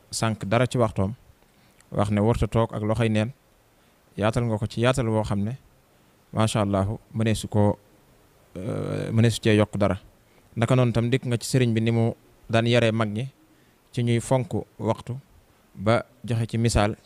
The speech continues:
ci Alxaaji Sëriñ Mbàkke Buso ci, eh, taxawaay bi nga xam ne liggéeyal na ko lislaam, liggéeyal ko Sëriñ Tuubaa ci waxtu, ci calendrier yooyu nga xam ne daana ko liggéey ngir ñu ciy xamee waxtu yu julli yi ak waxtu yu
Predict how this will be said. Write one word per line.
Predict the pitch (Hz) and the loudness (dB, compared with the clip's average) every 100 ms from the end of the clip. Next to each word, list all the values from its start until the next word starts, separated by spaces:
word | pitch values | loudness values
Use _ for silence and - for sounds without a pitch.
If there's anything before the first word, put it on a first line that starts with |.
| _ | _
ci | - 110 107 - _ _ _ _ _ - | -2 0 -2 -6 _ _ _ _ _ -2
Alxaaji | 113 113 113 104 110 | 2 4 4 2 -4
Sëriñ | - 120 107 | -2 0 2
Mbàkke | 104 107 107 | 2 0 0
Buso | 101 107 127 _ _ _ _ _ _ | -2 0 -4 _ _ _ _ _ _
ci, | - 113 - _ _ _ _ _ - | -2 0 0 _ _ _ _ _ -14
eh, | 64 98 98 | -10 -6 -4
taxawaay | - 120 117 107 | 0 4 6 4
bi | 117 | 2
nga | 123 | 2
xam | 120 | 2
ne | 113 | 2
liggéeyal | 120 131 131 120 | 2 4 4 4
na | 117 | 0
ko | 107 92 - _ | 0 -2 -6 _
lislaam, | 113 117 117 113 143 - | -2 0 2 0 -2 -8
liggéeyal | 120 117 120 110 | -6 0 0 0
ko | |
Sëriñ | 117 110 104 | -2 0 0
Tuubaa | 113 104 107 | 2 2 0
ci | - | 0
waxtu, | 123 - 110 - _ _ _ - | 0 0 -6 -10 _ _ _ -6
ci | 117 110 - | 0 0 0
calendrier | - 113 113 110 | 0 2 4 2
yooyu | 107 113 117 | 4 4 2
nga | 110 | 0
xam | 110 107 | -2 0
ne | |
daana | 107 110 | 2 0
ko | 107 | 0
liggéey | 110 101 110 147 - | 0 2 0 -2 -6
ngir | 107 110 | -2 0
ñu | 113 | -2
ciy | 107 110 | 0 2
xamee | 113 107 | 4 4
waxtu | 107 - 110 | 2 0 -2
yu | 104 | 2
julli | 117 110 | 4 4
yi | 139 _ _ _ _ - | 2 _ _ _ _ -4
ak | 107 | 0
waxtu | 113 - | 0 2
yu | 104 | 2